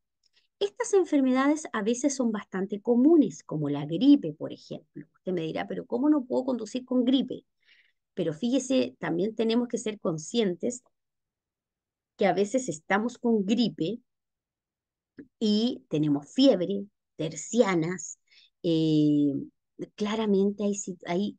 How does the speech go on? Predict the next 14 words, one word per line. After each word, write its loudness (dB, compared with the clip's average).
eh, -10
eh, -6
estados -4
corporales 0
de -4
enfermedad, 0
agri-, -4
de 0
estar -4
agripado, 0
que 2
no 6
puedes -2
conducir. -14